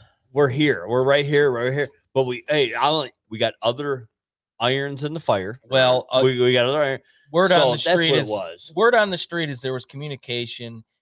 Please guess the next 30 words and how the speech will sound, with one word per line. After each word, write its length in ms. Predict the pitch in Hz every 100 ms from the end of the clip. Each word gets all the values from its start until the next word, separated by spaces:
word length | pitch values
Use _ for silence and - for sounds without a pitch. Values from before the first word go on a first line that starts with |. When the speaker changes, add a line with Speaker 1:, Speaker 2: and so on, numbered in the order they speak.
| _ _
Speaker 2:
between 500 | 123 - 151 139 139
Russell 520 | 127 127 127 127 120 -
and 400 | 127 131 131 135 - 123 113
Denver, 600 | 127 120 110 98 95 98 - _ _ _ _ -
uh, 260 | 107 98
Speaker 1:
<laughs> 240 | 107 120 -
Speaker 2:
previously 920 | 208 226 220 180 135 - 135 127 120 -
to 300 | 151 139 131
the, 480 | 127 127 120 113 110 _ _ - - 127
this, 160 | 131
Speaker 1:
Oh, 260 | 131 123 113
Speaker 2:
this 160 | 107
Speaker 1:
man. 180 | 107 107
Speaker 2:
trade. 280 | 104 147 - _ _ _ -
Uh, 180 | 131 123 -
Seattle 560 | - - 175 175 190 190
gets 280 | 156 165 -
Noah 240 | 156 165
Fant, 420 | 139 165 175 180 - _ _ _
Drew 260 | - 156 175
Lock, 400 | 156 143 135 - _ -
two 120 | 196
Speaker 1:
Wow. 40 |
Speaker 2:
first, 480 | - 196 196 190 -
two 160 | 185 170
second, 540 | - 170 160 165 160 _ _ _ _ _ 127
and 100 | 117
a 40 |
fifth 380 | - 156 160 -
round. 480 | 117 98 95 92